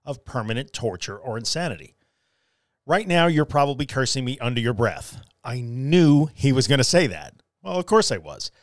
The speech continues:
but that is always the way. I'm guessing that the next question in your head is,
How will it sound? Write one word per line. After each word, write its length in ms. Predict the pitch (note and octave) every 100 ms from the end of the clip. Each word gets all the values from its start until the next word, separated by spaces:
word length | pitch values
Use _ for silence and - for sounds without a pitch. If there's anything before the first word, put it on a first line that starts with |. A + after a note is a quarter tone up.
| _ _ _
but 140 | B2 B2
that 200 | D3 C#3+
is 240 | F3 B2
always 340 | A#2 A#2 A2 G2
the 60 | G#2+
way. 400 | D#3 D2+ D2+ _ _ _ _ _
I'm 160 | B2+ C3
guessing 420 | D#3+ F#3+ A3 G#3
that 160 | D#3+ D3
the 100 | C#3
next 340 | C3+ F3+ -
question 400 | - E3+ - D#3
in 100 | D3
your 120 | D3
head 240 | - E3+ G#2+
is, 320 | D#2+ E2